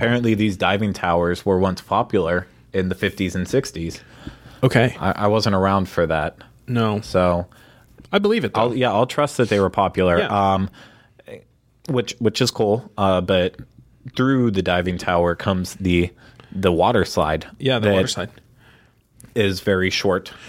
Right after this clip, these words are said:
Speaker 2: It's a
Speaker 1: Um,
Speaker 2: short water slide, and there's not much to it. It kinda,
Speaker 1: Yeah.
Speaker 2: like, turns a little bit and then dumps you into the pool.
Speaker 1: It does. Um, you can,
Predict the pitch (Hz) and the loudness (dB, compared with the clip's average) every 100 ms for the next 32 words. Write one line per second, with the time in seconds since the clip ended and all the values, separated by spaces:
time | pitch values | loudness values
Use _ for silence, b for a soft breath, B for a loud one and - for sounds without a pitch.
0 | B 220 202 196 226 208 196 190 190 170 | B -2 0 0 0 0 -2 -2 -2 0
1 | 151 156 151 - - 151 127 - - 123 | -2 0 -2 -4 -4 -2 -2 -4 -4 -4
2 | 113 143 123 - 120 113 110 104 - - | 0 0 0 -2 -2 0 0 -2 -4 -2
3 | 117 117 123 120 127 131 131 139 147 113 | 0 0 0 0 0 0 0 0 0 -4
4 | 110 104 107 - 110 107 110 117 98 143 | -6 -6 -6 -4 -4 -4 -6 -2 -2 -2
5 | - - 123 123 92 113 107 104 117 107 | -6 -2 0 0 0 0 0 0 -2 0
6 | 120 110 107 | 0 0 -4